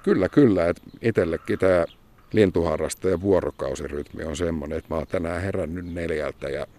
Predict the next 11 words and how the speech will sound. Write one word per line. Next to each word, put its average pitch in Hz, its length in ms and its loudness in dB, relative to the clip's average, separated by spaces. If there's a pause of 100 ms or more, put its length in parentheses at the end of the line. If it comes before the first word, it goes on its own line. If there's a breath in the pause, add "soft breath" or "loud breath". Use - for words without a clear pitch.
(220)
tehnyt 76 340 -4
pienen 78 320 -4
aamuretken 57 840 -6
ja - 60 -6 (320)
sitten - 400 -6
ennen 107 200 -4
kahdeksaa 87 520 -2
reilusti 78 580 -6 (140)
alkoi 78 320 -10 (180)
normaali 73 520 -8
työhommat. - 720 -10